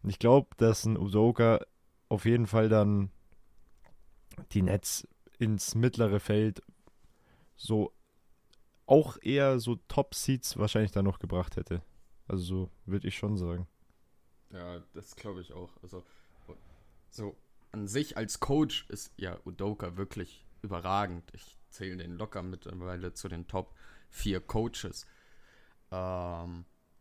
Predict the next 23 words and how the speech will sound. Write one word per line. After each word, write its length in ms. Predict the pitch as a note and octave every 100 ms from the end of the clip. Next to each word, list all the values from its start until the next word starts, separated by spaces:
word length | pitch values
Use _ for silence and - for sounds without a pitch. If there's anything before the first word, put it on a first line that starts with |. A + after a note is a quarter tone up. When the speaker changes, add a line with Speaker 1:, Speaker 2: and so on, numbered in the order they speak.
| _ - _ _ _ -
Speaker 1:
Dann 160 | A#2+
Speaker 2:
ab- 20 | A#2+
Speaker 1:
würd 140 | D#3+
mich 80 | D3
jetzt 160 | C3+ C#3+
aber 180 | C3+ B2+
noch 140 | B2+ B2+
interessieren, 600 | C3 - A2+ B2+ C#3+ D#3
sorry, 320 | - A#2+ A#2
dass 200 | A2 A2
ich 60 | -
unterbreche, 400 | G#2+ G#2 F#2+ B2
dann 120 | G#2+
würd 160 | A2 C3
mich 140 | B2
aber 140 | A#2 G#2+
jetzt 340 | A2+ D3 -
auch 200 | A2+ A#2+ -
gerade 280 | G#2 A2+ G#2+
interessieren, 540 | A2 A#2 G#2 A#2 G#2
wer 180 | G#2 G#2+
die 200 | G2 -
anderen 420 | C3 C#3 F2 E2+